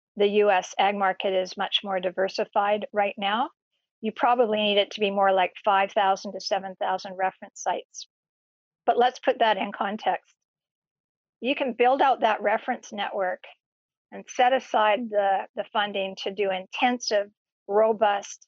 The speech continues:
testing in that reference network every three years. And to, if you set aside the public funds required to set it up and get through three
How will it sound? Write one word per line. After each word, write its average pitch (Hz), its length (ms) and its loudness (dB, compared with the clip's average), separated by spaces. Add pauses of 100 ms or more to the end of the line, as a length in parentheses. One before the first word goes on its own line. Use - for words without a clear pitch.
(520)
testing 226 520 0 (440)
in 208 240 -6
that 202 240 0
reference 196 520 -2
network 190 460 0 (160)
every 233 260 2
three 220 300 2
years. 185 480 2 (320)
And 208 340 2 (200)
to, - 180 -4
if 208 120 -6
you 214 180 0
set 262 320 2
aside 233 440 2 (120)
the 202 140 0 (380)
public 233 360 2
funds 208 400 -2
required 202 500 -2
to - 100 -20
set 214 360 0
it 208 180 2
up 214 200 2 (540)
and 208 140 -6
get 214 240 2
through 202 260 -2
three 226 680 0